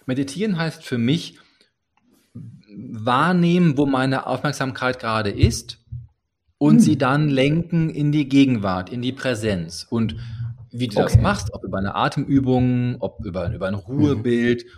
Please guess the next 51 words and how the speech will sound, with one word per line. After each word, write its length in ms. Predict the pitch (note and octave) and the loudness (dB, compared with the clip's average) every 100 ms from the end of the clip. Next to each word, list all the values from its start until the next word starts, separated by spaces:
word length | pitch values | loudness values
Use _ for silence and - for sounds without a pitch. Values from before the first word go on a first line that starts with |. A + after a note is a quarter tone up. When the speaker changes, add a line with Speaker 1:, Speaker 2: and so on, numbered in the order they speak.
| - | -12
Speaker 1:
und 180 | A#2 G2 | -8 -4
wie 40 | |
lange 180 | G#2 F3+ | 0 0
du 60 | F3+ | 2
das 220 | F#2+ F2 | 0 0
machst, 340 | F2+ E2+ - | -4 -4 -10
ist 160 | - - | -12 -4
ja 160 | G#2+ F#2+ | -2 -2
komplett 540 | - G2+ - A#2 A#2+ - - - | -2 -6 -4 -6 -6 -12 -14 -8
deine 340 | - G#2 B2 B2 | -2 0 0 -2
Idee. 500 | A2+ A2+ D#3+ G2+ F#2 | 0 4 6 6 0
Nur 320 | A#2 B2+ A#2+ A#2 - - - | 2 4 2 -2 -18 -16 -8
ich 180 | D#3+ | -4
merke 280 | E3+ D#3 D3+ | 0 0 0
einfach, 240 | C#3 A#2+ B2+ | 0 4 2
Speaker 2:
Mhm. 40 | |
Speaker 1:
das 100 | A#2+ | 2
einzubauen, 540 | - E3+ - C#3+ C3+ C#3 - _ _ _ - - | -2 -4 -2 -2 -2 -4 -16 _ _ _ -20 -14
hilft 440 | B2+ C3+ D#3+ E3 | 0 6 6 6
dabei, 360 | C3 A#2 A#2 B2+ | 0 0 -2 -2
im 180 | A#2+ A2 | -4 -4
Grunde 460 | A2 A2+ D#3 F3 | 0 4 6 6
ruhiger 420 | C#3 B2+ A#2+ G2 | 6 6 4 2
zu 240 | F2+ - F2 | -2 -12 -12
werden. 360 | E2 D2+ - _ _ | -12 -14 -18 _ _
So, 200 | - G2+ A#2+ - - | -8 -6 -6 -10 -6
nehmen 120 | C3+ | 0
wir 40 | F3 | 2
mal 260 | D#3+ C3 | 4 4
Speaker 2:
Cool. 80 | A#2+ | 4
Speaker 1:
an, 220 | A2 - - | 2 -4 -4
du 80 | |
machst 280 | A2+ C3 - | 0 0 0
das, 280 | A#3 C4+ - | 0 0 -2
also 180 | A#2 B2 | 2 2
ein 60 | |
Teil 280 | - C3+ D3 | 2 2 2
machst 220 | A2 A#2 D#3+ | 2 2 4
du 60 | |
ja 100 | F3 | 2
schon, 340 | E3 F#3+ B3 - - - - - - - - | 2 0 -2 -8 -12 -12 -12 -16 -20 -20 0
dann 360 | B2+ C#3+ C#3+ - | 2 2 0 -2
Speaker 2:
Ja. 240 | A#2+ A#2 | -2 0
Speaker 1:
kannst 240 | D3 F#3 F3+ | 0 0 0
du 40 | |
dich 100 | F3 | -2
jetzt 220 | E3+ E3+ | -2 -2
meiner 160 | D3+ E3 | -2 -2
Ansicht 200 | D3+ - | -2 -2
nach, 280 | D3 C#3 A#2+ | -2 -4 -6
ähm, 420 | C3 C3 C3 B2+ | -6 -4 -4 -8